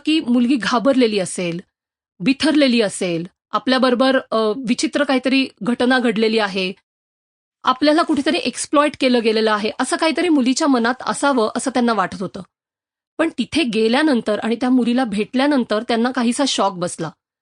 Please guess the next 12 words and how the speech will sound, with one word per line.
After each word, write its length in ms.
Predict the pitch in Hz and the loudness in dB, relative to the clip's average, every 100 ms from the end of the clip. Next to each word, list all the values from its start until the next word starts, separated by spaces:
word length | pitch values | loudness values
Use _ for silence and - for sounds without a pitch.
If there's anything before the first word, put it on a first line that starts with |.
| _ _ _ - | _ _ _ -4
कारण 260 | 262 294 320 - | 0 0 0 -4
आपलं 300 | 214 - 285 | -2 0 0
स्वतःचं 720 | 277 247 247 254 277 302 339 _ _ _ _ | 0 -2 0 -2 0 -2 -2 _ _ _ _
सेक्शुअल 440 | - 240 220 - 285 | -4 -4 -2 0 4
मटेरियल 600 | 254 226 269 269 247 220 226 | 4 2 2 2 2 2 0
तयार 260 | 214 226 | 0 0
करणाऱ्या 420 | 254 247 226 220 | 0 0 0 0
मुलीला 540 | 240 226 202 262 202 254 - _ _ | 2 2 2 2 2 -2 -6 _ _
आपण 240 | - 226 311 | -4 -2 -2
एक्सप्लॉइट 500 | 254 - - 302 294 | -2 -6 -2 0 0
झालेलो 400 | 247 220 226 254 | 0 0 2 4
आहोत 280 | 269 180 214 | 2 0 -2